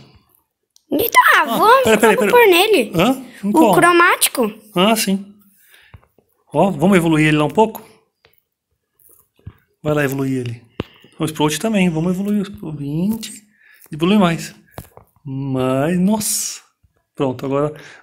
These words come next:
Speaker 2: vai evoluir o Sprout também.
Speaker 1: Tchim, tchim.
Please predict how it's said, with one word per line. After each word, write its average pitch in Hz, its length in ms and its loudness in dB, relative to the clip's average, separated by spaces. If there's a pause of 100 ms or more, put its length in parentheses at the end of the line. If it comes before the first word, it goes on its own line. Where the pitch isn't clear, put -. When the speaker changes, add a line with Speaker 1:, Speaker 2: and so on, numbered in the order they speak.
Speaker 2:
vai 160 260 0
evoluir 160 340 0
o - 40 2
Sprout 175 380 -2
também. 156 280 -4 (2500)
Speaker 1:
Tchim, 339 680 2 (540)
tchim. 339 760 0